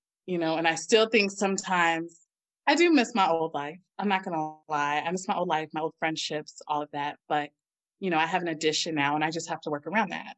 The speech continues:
And anybody who chooses to be in my life at this point has to understand that as well.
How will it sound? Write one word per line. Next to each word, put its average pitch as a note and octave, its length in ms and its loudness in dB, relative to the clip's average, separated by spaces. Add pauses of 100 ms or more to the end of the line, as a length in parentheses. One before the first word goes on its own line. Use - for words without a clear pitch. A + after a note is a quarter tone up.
And E3+ 360 0 (360)
anybody G#3 340 6
who G3 140 -2
chooses F#3 400 0
to - 100 -6
be F3+ 120 2
in D#3+ 80 2
my D3+ 100 0
life G3+ 240 4
at D#3 100 -2
this D3+ 160 -4
point D3 240 0
has E3 280 -2
to - 120 -2
understand D3 440 -4
that C3 120 -10
as - 160 -18
well. D2 160 -12